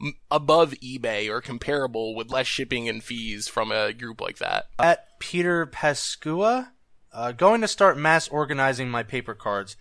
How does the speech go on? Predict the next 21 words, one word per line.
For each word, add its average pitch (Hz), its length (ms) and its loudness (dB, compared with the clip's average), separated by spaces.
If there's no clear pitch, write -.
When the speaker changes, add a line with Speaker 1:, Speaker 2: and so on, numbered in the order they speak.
Speaker 2:
How 139 200 4
should 156 160 2
I 156 80 6
start? 156 420 2
Sort 131 280 -2
by 127 160 4
color, 160 400 2
first - 340 -6
then 113 220 -6
sets. - 640 2
Any 151 200 0
good 143 280 -2
resources?" 110 1000 -10
Yeah, 131 360 0
that's 143 200 4
a 254 60 2
pretty 247 240 -2
massive 170 420 4
undertaking. 147 640 0
I 135 100 4
know, 156 800 4